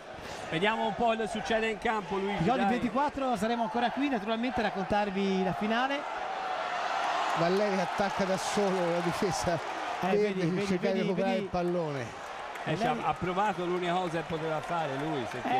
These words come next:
Speaker 2: attaccare i portatori di palla per cercare di strappare il pallone.
Speaker 1: Guardate che spazio ci sarebbe con questa fascia ora. Mamma mia, se entrano qui è
Speaker 2: Siamo
Speaker 3: Sì.
Speaker 2: ventisette, ventisei a venticinque, giusto come numerato-, numerazione
Speaker 1: Sì,
Speaker 2: in campo?
Speaker 1: sì, sì.
Speaker 3: Sì.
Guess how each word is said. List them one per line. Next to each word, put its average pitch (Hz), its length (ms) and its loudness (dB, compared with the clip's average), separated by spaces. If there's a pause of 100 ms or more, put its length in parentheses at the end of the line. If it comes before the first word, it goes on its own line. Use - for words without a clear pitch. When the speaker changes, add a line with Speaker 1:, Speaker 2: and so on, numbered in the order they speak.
(120)
Speaker 2:
attaccare 240 420 -2
i 208 40 -2
portatori 226 420 -2
di 226 120 -2
palla 247 300 0
per 202 140 -2
cercare 208 340 -2
di 202 60 -4
strappare 214 440 -2
il 208 100 -2
pallone. 233 440 -2
Speaker 1:
Guardate 196 540 2
che 202 80 2
spazio 196 440 -2
ci 170 120 -6
sarebbe 180 380 0
con 170 200 0
questa 170 280 -2
fascia 156 420 0
ora. 123 200 -4 (180)
Mamma 165 340 -2
mia, 143 220 -6 (200)
se 160 140 -2
entrano 165 300 -2
qui 196 220 2
è 143 220 0
Speaker 2:
Siamo 233 260 0
Speaker 3:
Sì. 233 60 2
Speaker 2:
ventisette, 254 600 0 (320)
ventisei 208 440 0
a 254 40 0
venticinque, 220 680 -2
giusto 196 240 -2
come 180 200 0
numerato-, 180 420 -2
numerazione 175 640 0
Speaker 1:
Sì, 165 40 2
Speaker 2:
in 165 60 0
campo? 156 200 0
Speaker 1:
sì, 151 160 2 (100)
sì. 139 80 -2
Speaker 3:
Sì. 143 180 4